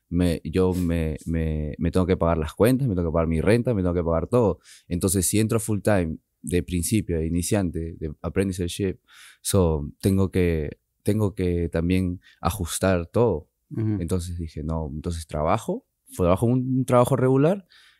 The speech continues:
Speaker 1: y los días que tengo libre los voy a hacer tatuar". Entonces, sábados, domingos que, que, que lo normalmente yo me iba a, a pasear, a hacer cosas, no, yo los iba a trabajar, yo los trabajo, yo prefiero aprender así,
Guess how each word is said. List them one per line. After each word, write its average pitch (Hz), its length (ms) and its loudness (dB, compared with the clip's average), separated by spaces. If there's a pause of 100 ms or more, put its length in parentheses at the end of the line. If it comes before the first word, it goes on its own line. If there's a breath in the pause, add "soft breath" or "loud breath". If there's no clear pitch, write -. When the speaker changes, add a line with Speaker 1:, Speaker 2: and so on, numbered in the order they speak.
(120)
Speaker 1:
y 98 160 2
los 87 220 0
días 104 280 2
que - 120 -2
tengo 107 240 0
libre 135 480 0 (240)
los 78 200 -2
voy 80 140 2
a 78 40 0
hacer 78 260 -6
tatuar". 98 400 -6 (480)
Entonces, 85 560 -4 (680)
sábados, 110 320 6
domingos 104 460 4
que, 85 420 -4
que, 87 340 -2
que 98 80 0
lo 92 100 4
normalmente 101 600 2
yo 101 120 2
me 101 100 0
iba 92 420 2
a, - 80 -10 (340 loud breath)
a - 120 -4
pasear, 90 520 2
a 87 40 0
hacer 92 180 -2
cosas, 113 360 -4
no, 85 300 -6
yo 101 100 -4
los 95 180 -4
iba 87 140 0
a 80 40 -2
trabajar, - 460 -8 (160)
yo 82 100 -4
los 98 120 -6
trabajo, 73 420 -6
yo 87 460 -4 (180)
prefiero 104 400 0
aprender 92 520 0
así, 120 380 -6